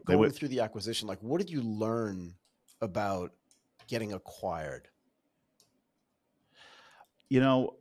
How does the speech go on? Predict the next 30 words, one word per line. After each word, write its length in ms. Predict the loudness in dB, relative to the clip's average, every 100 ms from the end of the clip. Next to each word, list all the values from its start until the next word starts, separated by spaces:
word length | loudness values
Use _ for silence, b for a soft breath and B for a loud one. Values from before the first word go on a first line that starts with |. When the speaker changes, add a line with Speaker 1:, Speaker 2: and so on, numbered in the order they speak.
| -8
Speaker 2:
we, 200 | -4 -4 -2
we 160 | 0
went 180 | 0 0
through 120 | 2
an 60 | 2
acquisition 360 | 2 -4 -6
process 400 | -2 0 0 -6 -8
that 100 | -4
ran 180 | -2
about 340 | 0 0 -2 -6
six 260 | -10 -6
months. 460 | -4 -4 -4 -10 -8 -4
Uh, 160 | -2 0
we 80 |
had 140 | 0 2
a 60 |
number 340 | 2 2 4 2
of 100 | 2
people. 380 | -2 0 0 0
At 200 | -2 -2
Stamps 360 | -2 2 2 2
actually 240 | 0 -2
came 240 | -2 0 0
in 80 |
at 40 | -2
the 60 |
very 240 | 2 2 2
end 300 | 0 0 -2
and, 140 | -6 -4
and, 320 | -4 -6